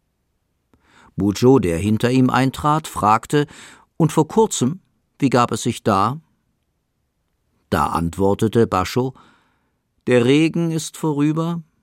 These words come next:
und das grüne Moos ist gewachsen.“ Da fragte Bujo:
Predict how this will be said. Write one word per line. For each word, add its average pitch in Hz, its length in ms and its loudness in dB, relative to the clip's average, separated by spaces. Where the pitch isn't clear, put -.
und 135 200 -2
das 143 220 -2
grüne 127 380 2
Moos 117 640 0
ist - 480 -8
gewachsen.“ - 640 -4
Da 98 180 -4
fragte 113 440 0
Bujo: 120 480 0